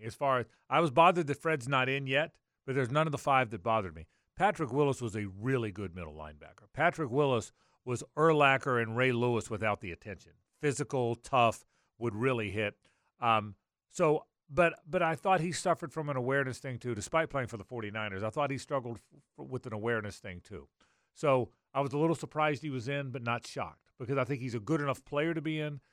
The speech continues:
in the awareness. To your point, Hayes, about you can't tell the story of football without them,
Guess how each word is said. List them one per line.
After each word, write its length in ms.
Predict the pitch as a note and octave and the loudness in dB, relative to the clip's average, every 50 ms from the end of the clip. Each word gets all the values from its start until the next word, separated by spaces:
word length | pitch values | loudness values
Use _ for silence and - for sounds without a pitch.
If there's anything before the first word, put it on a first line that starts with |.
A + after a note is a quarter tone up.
| _ _ _ _ - | _ _ _ _ -12
in 80 | B2 A#2+ | -8 -6
the 60 | B2+ | -2
awareness. 280 | A#2+ A#2 A2 G2 G2 - | 0 0 0 0 -2 -4
To 120 | - C#3+ | -6 -2
your 140 | D3+ F3 G#3 | 2 2 2
point, 320 | G3+ - F3+ F3+ D3 B2+ A#2+ | 2 2 -6 -4 -4 -2 0
Hayes, 320 | B2 B2+ B2 A#2+ A2 - _ _ _ _ _ _ - | 2 2 2 0 -2 -6 _ _ _ _ _ _ -8
about 300 | B2 A2+ C3 B2+ B2 B2 | -4 0 0 0 0 0
you 120 | C3+ C3+ | -4 -8
can't 300 | B2 - D3+ D#3 D#3 C3 | -8 -8 -8 -8 -8 -6
tell 140 | - D3 C#3+ | -6 -6 -4
the 100 | A#2+ A2 | -4 -6
story 380 | F#2+ - - - C#3 C3 B2 A2+ | -10 -10 -6 -4 -4 -2 -2 -4
of 80 | G2+ | -6
football 360 | - - C3+ - - C3 A2+ | -8 -10 -12 -8 -6 -4 -4
without 360 | G#2+ G2+ F#2+ A2 A#2 A#2+ A#2 - | -4 -2 0 0 0 0 0 -2
them, 300 | G2 F2 E2+ D#2+ E2 | -6 -8 -8 -8 -10